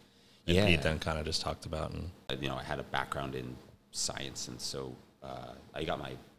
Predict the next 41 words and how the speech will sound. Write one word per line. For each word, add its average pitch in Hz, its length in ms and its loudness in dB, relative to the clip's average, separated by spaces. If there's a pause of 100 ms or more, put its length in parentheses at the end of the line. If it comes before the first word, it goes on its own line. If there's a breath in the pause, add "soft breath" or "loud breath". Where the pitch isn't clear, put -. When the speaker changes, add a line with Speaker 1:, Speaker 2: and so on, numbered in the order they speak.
(220)
Speaker 2:
degree 87 320 -2
in 82 80 0
biology, 69 680 -2
my 65 100 -8
master's 71 420 -2
degree, 67 340 -6
and 67 220 -6
then 64 340 -4 (480 loud breath)
I 64 120 -2
had 65 280 -8
been 62 140 -6
doing 64 200 -4
a 58 40 -8
lot 60 140 -8
of 64 100 -10
research 82 400 4
with - 180 -10
yeasts. - 480 0
Other 104 160 10
cousins 82 300 0
of 76 80 0
mine, 80 220 -2
they 85 80 4
had 82 120 0
started 73 380 2
a 67 60 -4
hop 76 340 0
yard 65 360 2
on 73 220 2
the 69 60 -4
family 64 300 -4
farm 98 340 4
already. 65 320 -2
They - 140 -4
started - 280 -2
Speaker 1:
Okay. - 80 -8
Speaker 2:
in, - 80 -10
like, - 120 -14
two 80 100 -8
thousand - 200 -10
twelve. - 340 -8